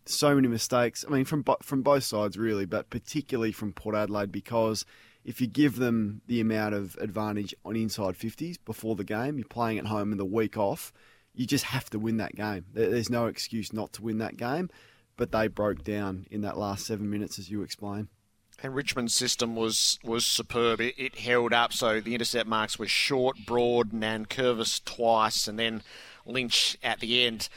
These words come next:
Speaker 2: There were, there are two, if you've got the game, it's on Fox at the moment, it, there, there are two sort of symbolic moments. Three forty-eight left on the clock, Burn Jones works the front half turnover.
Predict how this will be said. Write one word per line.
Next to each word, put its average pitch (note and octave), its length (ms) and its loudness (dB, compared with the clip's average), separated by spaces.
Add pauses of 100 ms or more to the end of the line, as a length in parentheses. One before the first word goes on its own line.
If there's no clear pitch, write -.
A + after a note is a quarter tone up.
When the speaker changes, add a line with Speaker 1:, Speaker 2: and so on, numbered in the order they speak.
(140)
Speaker 2:
There D3+ 140 6
were, D3+ 200 0
there D3 160 0
are C#3 40 2
two, F#3 540 4 (440)
if D#3+ 260 -12
you've D3+ 140 -10
got G3+ 220 -2
the E3+ 80 -2
game, B2+ 300 4
it's C#3 200 -2
on D3+ 140 -2
Fox - 340 -2
at A#2+ 160 -6
the A2+ 80 -2
moment, A#2+ 320 2
it, A#2+ 120 0 (340)
there, D3+ 180 2
there D#3 140 6
are D3+ 40 4
two G3+ 360 4
sort E3 160 2
of C#3 40 4
symbolic C#3 680 6
moments. B2+ 420 4
Three E3+ 240 2
forty-eight C3+ 500 4
left C3 220 0
on B2 80 0
the A#2 80 0
clock, A#2 380 4
Burn A#2 240 2
Jones B2 420 4
works A#2 300 2
the A2+ 120 0
front - 540 -2
half A2 360 2
turnover. G#2+ 680 2